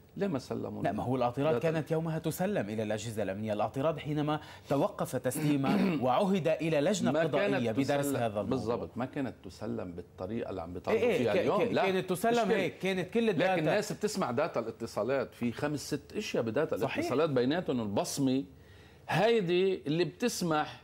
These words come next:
Speaker 1: لاي جهاز امني يتجسس على مالك الشريف هو طافي تليفونه.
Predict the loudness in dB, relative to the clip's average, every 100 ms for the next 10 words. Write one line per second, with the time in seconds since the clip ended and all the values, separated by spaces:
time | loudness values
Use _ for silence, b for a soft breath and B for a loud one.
0 | -20 -20 B B B B 2 4 4 4
1 | 4 6 4 4 4 2 2 2 0 0
2 | -2 -4 -2 -2 0 0 -2 -2 -2 0
3 | 2 2 2 0 0 -4 0 0 2 0
4 | 2 2 2 4 2 2 2 0 2 4
5 | 4 4 0